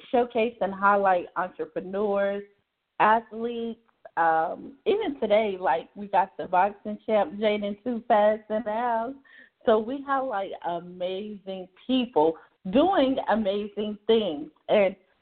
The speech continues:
with no further ado today, I'm excited and honored to welcome to the Nikki Rich Show, Jaden. Welcome. How are you doing?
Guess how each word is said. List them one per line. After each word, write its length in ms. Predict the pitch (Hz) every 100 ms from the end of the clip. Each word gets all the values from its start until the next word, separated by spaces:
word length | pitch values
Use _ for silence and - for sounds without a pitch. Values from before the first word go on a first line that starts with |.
| _
with 200 | 208 247
no 280 | 233 262 381 -
further 260 | 339 226
ado 540 | 214 180 196 285 392 392
today, 400 | 254 220 196 196 -
I'm 200 | 220 320
excited 800 | 339 240 _ - 208 202 202 208 - -
and 200 | 214 202 -
honored 460 | 180 247 311 233 226 _ _ _ _
to 140 | 285
welcome 580 | 240 214 269 - 311 254 - -
to 100 | 269
the 80 | 285
Nikki 360 | 262 247 - 233
Rich 200 | 226 226 - -
Show, 260 | 233 226 226 _ _ - 180 -
Jaden. 880 | 294 311 403 381 302 269 240 220
Welcome. 680 | 214 269 554 - 277 233 262
How 160 | 285 311
are 60 | 359
you 100 | 349
doing? 560 | 320 554 587 185 160